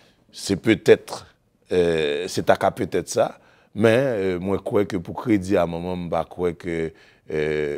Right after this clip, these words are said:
m gen anyen eh, ki manke, ke m te janm manke, e m pa kwè ke m gen yon kote m ta dwe rive ke m pa t rive. Mwen kwè ke manman m fè tout sa l kapab, pou mwen rive moun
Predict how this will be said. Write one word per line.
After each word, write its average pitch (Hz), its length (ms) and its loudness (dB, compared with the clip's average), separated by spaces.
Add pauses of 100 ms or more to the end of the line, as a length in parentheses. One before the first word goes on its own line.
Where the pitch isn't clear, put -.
(140)
m 85 160 -6
gen 87 160 0
anyen 90 400 -2 (380)
eh, 78 340 -4
ki 90 160 -4
manke, 101 380 -2 (220)
ke 90 120 0
m 82 80 -4
te 92 140 2
janm 87 240 0
manke, 101 360 -4 (680)
e 92 80 0
m 85 100 -4
pa 87 140 2
kwè 87 200 0
ke 104 100 -4
m 87 80 -4
gen 85 100 -2
yon 78 80 -6
kote 85 240 -4
m 87 100 -6
ta 82 140 2
dwe 90 220 0
rive 90 240 -2
ke 78 100 -6
m 76 120 -10
pa 90 140 4
t 101 120 -16
rive. 90 340 -2 (880)
Mwen 85 240 -2
kwè 85 160 2
ke 95 80 -4
manman 82 380 -4
m 80 100 -10
fè 82 80 -4
tout - 240 -6
sa 107 160 -2
l 90 120 0
kapab, 90 360 -4 (600)
pou 85 120 -6
mwen 87 160 -2
rive 82 180 -2
moun 80 160 -6